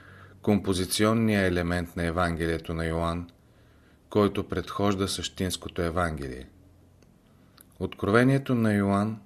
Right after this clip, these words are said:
превежда елементите на пролога от друга страна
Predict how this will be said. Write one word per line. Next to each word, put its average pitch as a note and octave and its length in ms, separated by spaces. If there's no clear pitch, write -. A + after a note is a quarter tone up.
превежда A2+ 560
елементите G2+ 680
на F2+ 120
пролога G2 680
от D#2+ 220
друга G2+ 280
страна F2 500